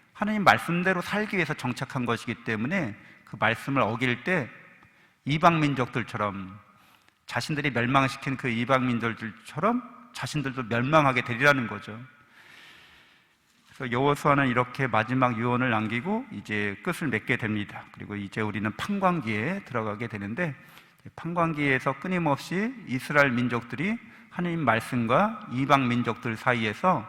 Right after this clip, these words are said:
왔다 갔다 하는 모습을 보게 되는 거죠. 우리의 그런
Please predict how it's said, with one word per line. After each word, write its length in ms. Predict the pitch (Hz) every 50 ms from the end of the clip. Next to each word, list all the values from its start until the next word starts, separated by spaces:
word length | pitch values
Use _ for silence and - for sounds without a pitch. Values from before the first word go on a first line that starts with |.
| - - - - - - - - - _
왔다 300 | - - - - - 147
갔다 320 | 139 131 120 - - 117 113
하는 220 | 107 107 104 104
모습을 340 | 101 104 98 - - 110 104
보게 300 | - - 113 98 110 107
되는 280 | - 113 107 110 117
거죠. 400 | 127 135 123 117 - 107 110 127 139 143 143 117
우리의 400 | 107 110 110 107 107 104 104 104 - - - - - - - - - _ _
그런 600 | - - - 104 107 107 104 101 98 95 98 110